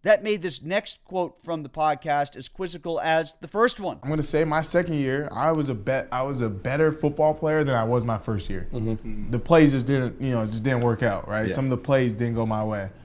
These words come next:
Speaker 2: I didn't make some plays I didn't make. But as a football player, understanding the game, knowing what to do, knowing where to be, um,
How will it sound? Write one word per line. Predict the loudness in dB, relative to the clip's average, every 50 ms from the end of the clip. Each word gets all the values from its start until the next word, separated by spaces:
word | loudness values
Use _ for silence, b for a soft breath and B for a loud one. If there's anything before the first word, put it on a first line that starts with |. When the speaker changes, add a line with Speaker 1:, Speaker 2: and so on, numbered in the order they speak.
| B B -2
Speaker 2:
I | -2
didn't | 0 0 0
make | 0 0 -2
some | -2 -2 -2
plays | -2 0 0 -2 -2 -2
I |
didn't | -4 -4 -6 -6 -6
make. | -8 -10 -12 B B B B B -6
But | -2 -2
as | 0 0 -2
a | -4 -2
football | -2 0 2 4 4 4 4
player, | 4 2 2 2 2 2
understanding | 2 2 2 2 2 2 2 2 2 2 0
the | 0 0
game, | 0 0 0 0 0 0
knowing | 0 0 0 0 0
what | -2 -2 -4
to | -4
do, | -2 0 2 2 2 0 -2 B B B B B -2
knowing | 2 4 4 6 6
where | 6 6 6
to | 6 4
be, | 4 4 4 4 4 2 -2 B B B B B B -4
um, | 0 2 2 4 4 2 0 -2 -4 -6